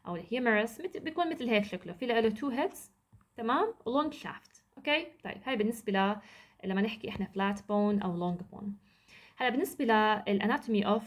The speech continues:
long bone أو الأجزاء تبعيت long bone. هلا من جهة الجوينتس من فوق ومن تحت في عندنا طبقة خارجية حتكون فوق البون، تمام؟ من جهة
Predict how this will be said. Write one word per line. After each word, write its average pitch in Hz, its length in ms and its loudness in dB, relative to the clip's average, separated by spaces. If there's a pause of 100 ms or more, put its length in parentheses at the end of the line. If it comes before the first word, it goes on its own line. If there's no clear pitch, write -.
long 202 480 4
bone 165 180 -4 (840)
أو 214 80 4
الأجزاء 247 540 2
تبعيت 214 420 0
long 202 340 4 (100)
bone. 170 180 -6 (2000)
هلا 233 160 0
من 226 100 4
جهة 349 280 0
الجوينتس 226 580 2
من 190 80 0
فوق 269 220 -4
ومن 185 180 2
تحت 240 320 -6
في 214 120 -6
عندنا 208 260 2
طبقة 226 520 -2 (280)
خارجية 202 560 0
حتكون 196 360 -2
فوق 277 260 -4
البون، 190 520 0
تمام؟ 185 300 -2
من 202 120 2
جهة 226 260 -4